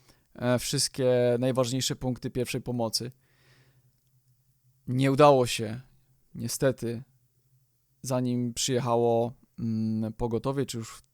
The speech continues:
trakcie i, i, i strasznie widać, że przeżywa to, że się nie udało. Ja bym tylko chciał, panie Przemku, powiedzieć, bo jestem prawie przekonany, że do pa-, do pana to dotrze, że,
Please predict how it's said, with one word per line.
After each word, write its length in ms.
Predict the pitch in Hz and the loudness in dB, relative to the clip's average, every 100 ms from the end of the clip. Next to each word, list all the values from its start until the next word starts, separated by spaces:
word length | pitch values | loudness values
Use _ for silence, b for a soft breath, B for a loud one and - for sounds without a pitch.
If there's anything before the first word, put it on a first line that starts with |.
| _ - | _ -4
trakcie 460 | 135 135 - 113 - | -2 -2 -4 -10 -8
i, 60 | - | -8
i, 480 | - - 117 - 127 | -10 -10 -12 -10 -10
i 40 | |
strasznie 760 | - 151 156 - 147 135 127 - | -2 0 0 -4 -4 -4 -4 -6
widać, 340 | 143 143 143 | -6 0 0
że 80 | 127 | -2
przeżywa 460 | 113 135 135 151 117 | -6 -4 0 2 0
to, 160 | 117 | -2
że 120 | 113 113 | -10 -8
się 140 | 117 | -8
nie 120 | 117 | -6
udało. 400 | 113 113 104 - B B B B B - | -4 -6 -6 -10 B B B B B -2
Ja 80 | 139 | 0
bym 80 | |
tylko 160 | 160 165 | 2 -2
chciał, 260 | - 160 147 | 2 4 4
panie 220 | 156 147 | 0 0
Przemku, 320 | - 151 147 | -2 -2 -4
powiedzieć, 360 | 147 143 156 151 | -2 -2 0 0
bo 120 | 143 | 0
jestem 260 | 135 147 | 0 -4
prawie 280 | 131 143 143 | -2 0 0
przekonany, 480 | - 147 139 143 143 | -4 -6 -2 -2 -4
że 100 | 135 | -6
do 80 | 127 | -6
pa-, 260 | 135 131 | -2 -2
do 140 | 131 131 | -2 -6
pana 240 | 143 139 | -6 -6
to 100 | 135 | -6
dotrze, 440 | 127 139 - 151 143 | -6 -6 -6 -6 -6
że, 440 | 131 131 131 | -6 -4 -4